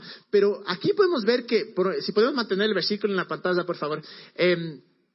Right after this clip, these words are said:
dice que en verdad Dios se deleitó en amar al mundo. Dios se, se deleitó y por eso, eh, en, en, en amar a los pecadores, en amar a los que no nos merecíamos. Yo creo que todavía es el negocio de Él. Es, es el placer de Él amarnos aún cuando no nos merecemos.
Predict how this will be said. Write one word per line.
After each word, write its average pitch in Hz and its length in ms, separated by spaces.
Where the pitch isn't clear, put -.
dice 175 340
que 196 200
en 170 180
verdad 202 240
Dios 240 320
se 269 140
deleitó 226 840
en 254 140
amar 180 240
al 165 100
mundo. 175 240
Dios 214 200
se, 269 120
se 208 120
deleitó 185 320
y 294 80
por 220 200
eso, 226 260
eh, 208 220
en, 202 280
en, 185 180
en 196 180
amar 254 200
a 311 40
los 277 140
pecadores, 214 600
en 170 80
amar 202 200
a - 20
los 262 140
que 220 80
no 208 100
nos 254 140
merecíamos. 220 560
Yo 208 120
creo 233 200
que 190 120
todavía 190 360
es 226 80
el 214 100
negocio 185 440
de 233 180
Él. 160 180
Es, 196 160
es 214 160
el 247 180
placer 247 420
de 226 140
Él 240 80
amarnos 220 580
aún 220 240
cuando 202 220
no 214 80
nos 226 120
merecemos. 214 520